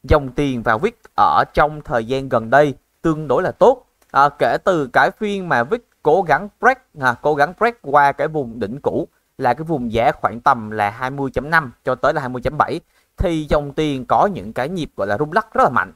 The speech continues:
Chúng ta nhìn vào vol của vic ở tại vùng đỉnh này á, tương đối là lớn, đúng không ạ? Hầu như là phiên nào vic cũng có những cái vận động với thanh khoản lớn cả. Thì, ờ, chúng ta có thể xem như đây là một cái nhịp phân phối.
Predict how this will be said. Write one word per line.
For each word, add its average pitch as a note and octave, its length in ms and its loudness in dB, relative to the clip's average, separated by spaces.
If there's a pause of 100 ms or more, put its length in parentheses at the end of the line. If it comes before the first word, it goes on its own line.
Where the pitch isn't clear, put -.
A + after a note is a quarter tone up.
(120)
Chúng E3+ 120 -8
ta D#3+ 140 2
nhìn C#3+ 220 -4
vào A2 140 2
vol C#3+ 300 2
của G2+ 100 -6
vic A#3 240 0 (140)
ở A2 320 2
tại G2 220 0
vùng A2 200 -6
đỉnh G2+ 180 -8
này C3+ 200 -2
á, E3+ 100 0 (360)
tương G#3+ 200 4
đối A3 100 0
là F3 100 0
lớn, A#2 240 2 (240)
đúng G#3+ 160 -2
không G3+ 140 0
ạ? - 60 -12
Hầu D#3+ 240 0
như F#3+ 280 -2
là C3+ 220 -2
phiên E3+ 280 -10
nào A#2+ 160 -2
vic A3 340 -4
cũng B2 300 -6
có C#3 280 2
những A2 100 -12
cái D#3+ 120 -6
vận A2 200 -8
động F#2+ 320 -4
với A#2 320 -2
thanh B2 160 -4
khoản - 160 -14
lớn A2+ 200 0
cả. - 200 0 (380)
Thì, D#3+ 200 -2
ờ, D3+ 140 4
chúng F#3+ 200 -6
ta F3 220 2
có C#3+ 300 4
thể A2+ 320 -4
xem F3+ 400 -4
như F3+ 120 -4
đây E3 160 4
là C#3 60 0
một A#2+ 100 -2
cái D3 60 -12
nhịp D3 80 -10
phân D3 180 -8
phối. E3+ 220 4